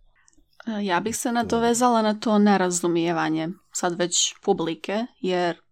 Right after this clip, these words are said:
posle gledanja filma sam pročitala komentare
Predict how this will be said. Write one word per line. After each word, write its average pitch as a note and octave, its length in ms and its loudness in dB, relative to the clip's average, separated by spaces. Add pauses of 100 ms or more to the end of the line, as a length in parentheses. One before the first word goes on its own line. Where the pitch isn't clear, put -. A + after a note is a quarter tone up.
(300)
posle - 380 0 (280)
gledanja E3 480 -4
filma A3 340 -4
sam G#3 260 -2
pročitala G3+ 540 -2
komentare G3 800 -4